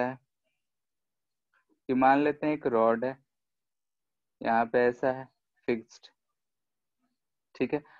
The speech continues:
अब यहाँ इस position से इसको released कर दिए, इसका mass एम है, length l है,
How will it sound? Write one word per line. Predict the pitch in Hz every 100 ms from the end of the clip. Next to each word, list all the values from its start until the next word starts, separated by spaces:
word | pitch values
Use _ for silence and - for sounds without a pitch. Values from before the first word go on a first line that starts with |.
| -
अब | 147 143
यहाँ | 147 143 156
इस | 156 151
position | - 139 135 151 147
से | 143
इसको | 139 - 156 151
released | 131 127 123 123 123 -
कर | - 107 107
दिए, | 175 139 156 _ _ _
इसका | - - 117
mass | 113 113 120 -
एम | 123 131
है, | 151
length | 123 110 110 -
l | 107
है, | -